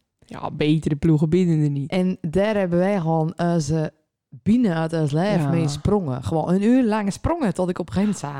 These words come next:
Speaker 2: zei, "Maar hoe, hoe lang gaan die nou daar?" Want je moest het
Speaker 1: Ja.
Speaker 2: wet doen, weet je. Zo heftig. Ja, ik vond het
Speaker 1: Ik
Speaker 2: erg
Speaker 1: denk
Speaker 2: top.
Speaker 1: als ik dat had gedaan,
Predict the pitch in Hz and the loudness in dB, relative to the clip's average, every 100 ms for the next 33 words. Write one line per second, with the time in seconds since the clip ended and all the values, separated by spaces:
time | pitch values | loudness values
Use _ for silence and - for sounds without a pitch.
0 | 165 151 170 - 202 - 208 196 185 180 | -4 0 0 0 -2 -2 0 2 0 -4
1 | - 196 196 185 180 254 233 117 - 185 | -4 0 2 2 2 2 0 -2 -4 -2
2 | 185 180 175 233 339 226 190 165 156 143 | 0 0 2 0 -2 0 0 0 0 -2
3 | 139 196 - 160 381 262 156 143 135 165 | -2 -2 -4 -2 0 2 0 -4 -4 -4
4 | 151 254 240 240 - - - - - _ | -2 0 0 -2 -6 -14 -20 -20 -20 _
5 | - 170 180 190 175 185 160 180 - 190 | -6 -4 -2 -2 0 0 2 2 2 2
6 | 170 165 202 220 190 180 185 190 226 | 0 -2 -4 -2 -2 -2 -2 -2 -4